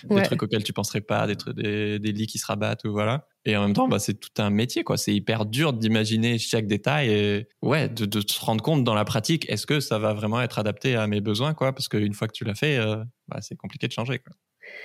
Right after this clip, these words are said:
Speaker 2: Oui et non, parce qu'en fait, quand tu, du coup, si tu pars vraiment sur une autoconstruction, t'as appris à le
Speaker 1: Ouais.
Speaker 2: faire et donc techniquement, t'as appris à le défaire. Et je pense
Speaker 1: C'est
Speaker 2: qu'il
Speaker 1: vrai.
Speaker 2: faut aussi se dire que c'est comme dans un jardin. Euh, tu vas tester des trucs,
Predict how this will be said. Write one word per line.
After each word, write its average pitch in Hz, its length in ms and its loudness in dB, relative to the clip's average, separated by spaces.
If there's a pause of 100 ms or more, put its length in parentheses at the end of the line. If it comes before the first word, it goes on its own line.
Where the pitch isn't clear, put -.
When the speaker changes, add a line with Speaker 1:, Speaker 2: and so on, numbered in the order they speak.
(460)
Speaker 2:
Oui 233 260 8
et 302 100 8
non, 294 240 6
parce 220 200 2
qu'en 196 120 4
fait, 254 200 4
quand 214 140 4
tu, 190 440 4
du 185 100 6
coup, 302 100 2
si - 100 -2
tu 226 100 0
pars 190 160 4
vraiment 247 240 4
sur 190 160 2
une 196 140 8
autoconstruction, 269 840 2
t'as 196 120 2
appris 226 340 2
à - 20 6
le 208 60 6
Speaker 1:
Ouais. 208 40 2
Speaker 2:
faire 262 280 4
et 196 80 6
donc 190 160 6
techniquement, 247 480 0
t'as 180 160 4
appris 208 200 2
à 208 60 6
le 190 60 8
défaire. 170 600 4 (760)
Et 190 420 8
je 190 120 2
pense 262 160 2
Speaker 1:
C'est - 60 0
Speaker 2:
qu'il 208 80 2
Speaker 1:
vrai. 214 100 4
Speaker 2:
faut 202 80 8
aussi 202 220 0
se - 140 2
dire 208 300 6
que 220 240 4
c'est - 140 -2
comme 262 160 2
dans 226 180 6
un 175 80 6
jardin. 175 440 4 (600)
Euh, 170 280 4
tu 180 160 0
vas 180 140 6
tester 247 340 2
des 190 160 4
trucs, - 460 0